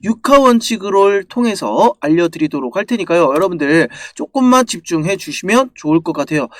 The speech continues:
자, 그러면 우리 에코프로머티를 누가 사야 됩니까? 자, 바로 신규 및 추가 매수 가능하신 자금 확보가 되신 분들, 신규는 지금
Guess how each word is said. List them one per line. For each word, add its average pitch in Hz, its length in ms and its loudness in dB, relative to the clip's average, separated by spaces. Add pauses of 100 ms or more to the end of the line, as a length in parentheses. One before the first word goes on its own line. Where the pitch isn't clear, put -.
(200)
자, 190 140 2
그러면 294 580 4
우리 196 240 -8
에코프로머티를 208 1080 -2
누가 277 480 2
사야 254 360 0
됩니까? 127 880 -8
자, 98 340 -12
바로 277 420 6 (240)
신규 277 720 2
및 285 320 4
추가 349 480 -2
매수 151 440 -2
가능하신 208 580 0 (220)
자금 285 460 0
확보가 240 600 2 (280)
되신 247 380 0
분들, 143 320 -2 (260)
신규는 311 880 4
지금 208 320 -4